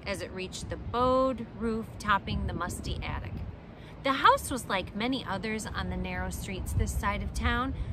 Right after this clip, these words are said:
Beyond the town stretched farmland and empty fields. In summers past, the house had felt light and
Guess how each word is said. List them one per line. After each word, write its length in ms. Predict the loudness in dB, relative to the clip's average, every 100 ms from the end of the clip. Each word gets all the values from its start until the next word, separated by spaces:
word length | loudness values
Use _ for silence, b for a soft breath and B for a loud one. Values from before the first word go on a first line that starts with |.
| B
Beyond 500 | 4 8 10 10 6 4
the 80 | 6
town 500 | 8 8 8 8 6
stretched 460 | 4 4 6 6
farmland 920 | 8 8 6 4 2 2 2 2 2
and 160 | -2 -6 -2
empty 460 | 0 0 0 -4 -4 -4
fields. 680 | -2 2 4 6 8 8 6 2 -6 -8 -12 B B B
In 160 | 2 4
summers 420 | 4 4 4 0
past, 420 | 0 6 6 4
the 80 | -2
house 280 | 0 0 -2
had 80 | -4
felt 340 | -4 -4 -2
light 380 | 8 10 10 4
and 220 | 0 0